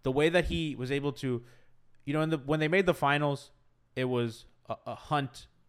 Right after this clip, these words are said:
kind of mentality. It was looking for George Hill and putting him in pick and roll. It was looking for Kemba Walker and putting him in pick and roll.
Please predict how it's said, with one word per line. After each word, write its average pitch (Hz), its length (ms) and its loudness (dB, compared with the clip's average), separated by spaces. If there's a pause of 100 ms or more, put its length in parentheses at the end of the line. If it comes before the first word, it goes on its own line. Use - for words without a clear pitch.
(440)
kind 135 180 -4
of 113 80 -6
mentality. 123 680 -2
It 127 60 -6
was 113 220 -4 (260)
looking 151 280 -2
for 147 160 -2
George 127 300 -2
Hill 123 220 0
and 113 180 -10
putting 123 220 -2
him 120 220 -4
in 113 60 -6
pick 117 220 -4
and 110 120 -8
roll. 101 300 -4 (260)
It 107 80 -6
was 113 180 -2
looking 131 200 -4
for 143 120 -6
Kemba 123 300 -2
Walker 117 320 0
and 107 100 -6
putting 117 240 -2
him 117 140 -4
in 110 80 -6
pick 113 220 -6
and 104 120 -6
roll. 95 240 -4